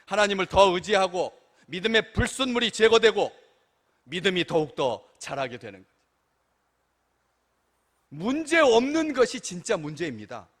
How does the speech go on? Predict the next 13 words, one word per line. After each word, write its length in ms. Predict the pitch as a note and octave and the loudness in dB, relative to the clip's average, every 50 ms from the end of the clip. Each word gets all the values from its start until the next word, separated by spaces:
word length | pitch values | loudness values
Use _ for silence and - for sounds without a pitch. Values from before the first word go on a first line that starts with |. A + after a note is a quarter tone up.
| _ _ _ | _ _ _
가만히 320 | - - D#3 F#3 G3+ G#3+ | -12 -8 -4 -4 -4 -4
보시면 520 | E3 E3 D#3+ - E3+ D#3+ G#3+ A3 C3 G#2 - _ _ _ _ _ _ | -4 -8 -10 -10 -8 -6 -6 -6 -6 -8 -14 _ _ _ _ _ _
문제 380 | - C3+ D#3 G#3+ A#3+ A#3 A#3 B3 | -18 -12 -10 -10 -8 -4 -2 -2
없다 400 | F#3 F3 E3+ - - C4+ A#3 G#3+ | -2 -4 -6 -10 -8 -6 -6 -6
할 100 | G3 - | -8 -8
때 120 | - G#3+ | -6 -8
한번 280 | F#3+ G#3 A3+ G#3 A#3+ A#3 | -8 -4 -4 -4 -4 -4
터지면 340 | - A#3 G#3+ B3 A3 F#3 D3 | -6 -10 -14 -10 -8 -8 -8
어떻게 220 | C#3 - F#3+ E3 | -8 -8 -10 -10
되죠? 320 | D3+ C3+ A#2 G#2+ D3+ A#3+ D4+ _ _ _ _ _ _ _ _ _ C3 C3 _ | -10 -10 -10 -12 -16 -18 -20 _ _ _ _ _ _ _ _ _ -20 -20 _
크게 460 | - - - C3 C3 - - - A3+ | -18 -18 -16 -14 -14 -14 -12 -12 -12
터지는 380 | - - A3 F#3 - A3 E4 D#4 | -12 -14 -16 -20 -20 -20 -20 -20
거죠. 120 | - _ | -20 _